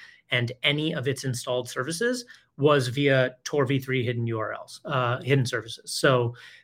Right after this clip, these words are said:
for instance, when you spin up your Embassy, it would spit out a brand new, never before seen, uh,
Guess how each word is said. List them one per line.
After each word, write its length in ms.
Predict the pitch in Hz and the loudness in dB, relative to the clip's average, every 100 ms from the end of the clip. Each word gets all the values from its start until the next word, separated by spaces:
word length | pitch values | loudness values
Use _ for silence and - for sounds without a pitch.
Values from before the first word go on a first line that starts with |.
| _ | _
for 200 | - 143 | 2 2
instance, 360 | 135 139 131 | 2 0 -2
when 80 | 131 | -2
you 60 | 120 | -4
spin 240 | - 135 | -2 0
up 100 | 120 | 0
your 120 | 120 | 4
Embassy, 380 | 151 170 170 151 | 6 6 4 2
it 40 | 127 | 0
would 120 | 120 | -2
spit 260 | - 143 | -2 2
out 220 | 135 127 131 | 4 2 0
a 100 | 117 | -4
brand 420 | 120 135 135 135 | -2 2 2 2
new, 220 | 127 127 | 0 0
never 220 | 120 117 | -2 -2
before 360 | 120 107 120 117 | -4 -6 -4 -4
seen, 420 | - 151 147 139 | -2 -2 0 0
uh, 280 | 139 123 120 | -2 -2 -2